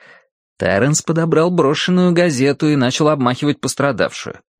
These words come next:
Миссис Меринг не откликалась. "Пожалуй, надо звать Бэйна", посоветовал я Терренсу. "Да, Бэйна", встрепенулась Тосси. "Он что-нибудь придумает". "Точно".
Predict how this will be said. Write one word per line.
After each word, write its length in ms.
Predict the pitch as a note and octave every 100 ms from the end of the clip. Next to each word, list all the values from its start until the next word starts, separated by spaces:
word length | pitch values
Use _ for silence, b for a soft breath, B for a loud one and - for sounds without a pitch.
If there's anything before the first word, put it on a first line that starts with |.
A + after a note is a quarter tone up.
| _ _
Миссис 480 | G#2+ G#2+ A2 G#2 G#2
Меринг 460 | F#2+ F2 F#2+ A#2 -
не 160 | B2+
откликалась. 760 | A#2+ A#2 C#3+ C3+ F#2+ E2+ - - _ _ _ _ _ _ _ _ _ _
"Пожалуй, 600 | G2+ F#2 E2+ G2 G2+ A2
надо 320 | A#2 A2+ A2+
звать 300 | A#2 A#2 B2
Бэйна", 440 | C3 B2 A2 A#2+ A#2+ _ _
посоветовал 540 | - - F#2 F2+ F#2
я 120 | F#2 F2
Терренсу. 540 | - D2+ - - - _ B B B B B B -
"Да, 280 | F#4+ E4+ D#4+ -
Бэйна", 480 | G4 E4+ C#4+ C#4 - -
встрепенулась 640 | - B3 - A2 G#2 -
Тосси. 320 | - G2 -
"Он 100 | D4+
что-нибудь 460 | F#4 G4+ F#4 G4 -
придумает". 640 | G4+ G4+ G#4+ D4+ A3+ - b b b b b _ _
"Точно". 520 | - G2 - B2+ B2+